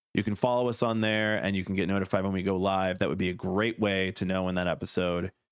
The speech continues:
is being recorded. You can join the chat. You can talk with us. Much like we did in this episode, we talked a lot with the people in the chat. Uh, so that's always a, a fun thing to do as well if you're a fan of the club and a fan of emo music and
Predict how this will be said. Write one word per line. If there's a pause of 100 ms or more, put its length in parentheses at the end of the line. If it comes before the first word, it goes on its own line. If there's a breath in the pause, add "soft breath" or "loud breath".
(160)
is
being
recorded.
You
can
join
the
chat.
You
can
talk
with
us. (380 soft breath)
Much
like
we
did
in
this
episode,
we
talked
a
lot
with
the
people
in
the
chat. (400)
Uh,
so
that's
always
a,
a
fun
thing
to
do
as
well
if
you're
a
fan
of
the
club
and
a
fan
of
emo
music
and